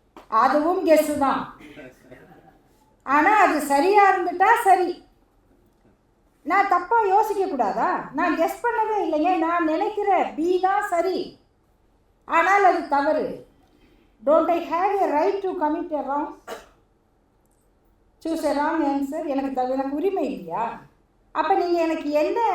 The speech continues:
என் மூளையை வந்து நீங்க குறுக்குறீங்க, என்னை வந்து ஸ்ட்ரெஸ்ஸுக்கு ஆளாக்குறீங்க. நீ தப்பா சொன்னா உனக்கு மதி-, தப்பா சொன்னது கெஸ் ஆன்சர்னு நீங்க எப்படி சொல்ல முடியும் என்ற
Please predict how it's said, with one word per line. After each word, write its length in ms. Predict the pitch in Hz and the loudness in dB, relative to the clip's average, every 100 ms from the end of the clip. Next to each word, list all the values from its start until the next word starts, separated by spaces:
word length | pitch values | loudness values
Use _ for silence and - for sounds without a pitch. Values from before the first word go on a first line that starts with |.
| 277 - - _ _ _ - | -2 -4 -10 _ _ _ -4
என் 240 | 285 311 | 0 2
மூளையை 340 | 339 453 466 415 | 2 2 0 0
வந்து 200 | 320 415 | -2 -2
நீங்க 220 | 403 339 302 | -2 -2 -4
குறுக்குறீங்க, 640 | - 415 494 494 392 277 220 196 - _ _ _ _ _ _ _ _ _ _ 277 | 0 2 2 0 -4 -4 -4 -8 -16 _ _ _ _ _ _ _ _ _ _ -4
என்னை 240 | 330 370 | 0 2
வந்து 200 | 370 453 | 2 0
ஸ்ட்ரெஸ்ஸுக்கு 580 | - - 403 403 466 392 | -4 -2 -2 0 -2 0
ஆளாக்குறீங்க. 640 | 339 330 311 269 226 190 165 156 - _ _ _ | 2 2 -2 -4 -6 -6 -8 -10 -16 _ _ _
நீ 100 | 285 311 | -2 0
தப்பா 320 | 320 320 440 427 | 0 2 2 2
சொன்னா 220 | 370 349 415 | 0 -2 -2
உனக்கு 260 | 370 294 269 | -2 -4 -2
மதி-, 380 | 294 415 415 - | 0 0 -2 -4
தப்பா 420 | 302 311 - 466 466 466 | -4 -4 -2 2 4 4
சொன்னது 500 | 466 359 311 254 247 302 339 320 - _ _ _ _ | 0 -4 -4 -2 0 0 -2 -8 -16 _ _ _ _
கெஸ் 420 | 196 349 440 427 415 440 | -2 2 2 0 0 2
ஆன்சர்னு 580 | 392 349 - 330 320 440 | 4 0 -2 -2 0 -2
நீங்க 240 | 370 320 | -2 0
எப்படி 300 | 285 285 381 370 | -2 -2 -4 -4
சொல்ல 280 | 294 277 294 | -4 -2 -2
முடியும் 460 | 240 208 226 262 269 - _ _ _ _ _ _ _ _ _ _ _ _ _ | -4 -6 -4 -4 -4 -12 _ _ _ _ _ _ _ _ _ _ _ _ _
என்ற 340 | 220 254 262 | -6 -2 -2